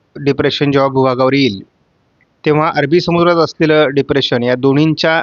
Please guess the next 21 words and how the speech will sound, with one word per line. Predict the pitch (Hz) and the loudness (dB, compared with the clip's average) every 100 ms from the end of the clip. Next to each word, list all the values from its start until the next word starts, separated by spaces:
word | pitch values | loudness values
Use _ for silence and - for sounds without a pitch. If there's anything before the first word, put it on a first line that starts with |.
| - | -2
मिलाफामुळे | 135 131 123 131 123 113 95 _ _ _ - - _ _ _ _ _ _ - | -2 -2 -2 -2 -2 -2 -4 _ _ _ -20 -20 _ _ _ _ _ _ -4
उत्तर | 147 - 190 | -2 0 0
महाराष्ट्र, | 180 165 165 - - 185 | 0 0 -2 -4 -2 -2
विदर्भ, | 151 139 151 151 156 165 - | -2 -2 -2 0 0 -2 -2
मराठवाडा, | 143 131 139 147 143 147 147 _ _ _ _ _ | -2 -2 -2 -2 0 0 -2 _ _ _ _ _
कोकण | 151 135 151 117 104 - _ _ _ | -4 -2 0 -2 -6 -14 _ _ _
या | 156 156 | -2 0
विभागात | 156 151 135 139 147 - - | 2 0 -2 -2 -2 -4 -10
खूप | - 170 | -8 -4
पाऊस | 139 123 - | -2 -2 -2
होणार | 110 104 | -4 -4
आहे. | 95 - _ _ _ _ _ _ - - - - | -8 -14 _ _ _ _ _ _ -20 -20 -6 -2
तीस | 202 - | 0 0
तारखेला | 196 180 190 175 175 165 - 185 | -2 -2 0 2 2 -2 -10 -18
दोन्ही, | 160 151 151 170 175 147 | -4 0 0 0 -2 -2
अ, | |
वादळी | 147 139 139 147 151 151 | -2 0 0 2 2 2
परिस्थिती | 151 139 - 135 147 | 0 -2 -2 -2 -2
विरुद्ध | 139 139 147 151 | 0 0 0 0
दिशेने | 143 131 139 131 | 0 -2 0 0
जातील. | 123 147 | 0 0